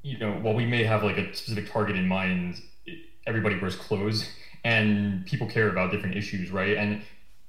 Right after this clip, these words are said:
and that definitely varies, you know, by demographic and, and things like this. So yeah, so I think it's just finding what people care about and, and sharing brands that are making a difference in that area, right? Like, like, some people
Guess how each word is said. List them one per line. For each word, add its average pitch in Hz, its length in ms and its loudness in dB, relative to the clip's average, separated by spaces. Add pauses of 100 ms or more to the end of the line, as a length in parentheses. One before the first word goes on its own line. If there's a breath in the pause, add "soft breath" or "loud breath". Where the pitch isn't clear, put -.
and 135 160 2
that 117 560 -2
definitely 101 760 0 (680)
varies, 98 680 0
you 104 180 0
know, 98 100 -2 (260)
by 101 140 6
demographic 92 600 2
and, 101 160 0
and 104 140 0
things 104 180 2
like 95 180 0
this. 107 260 2
So 95 380 0 (800 loud breath)
yeah, 156 240 6
so 131 140 2
I 120 80 6
think 170 140 4
it's 127 80 2
just 135 160 0
finding 110 280 4
what 104 120 2
people 101 180 0
care 98 240 -2
about 95 360 2
and, 92 580 0
and 92 400 0
sharing 95 760 0 (880)
brands 107 280 6
that 101 80 0
are 98 60 2
making 98 240 2
a 90 80 2
difference 95 340 -2
in 95 80 -2
that 92 160 0
area, 90 300 2
right? 104 280 4
Like, 110 200 2
like, 113 160 2
some 156 240 6
people 113 540 2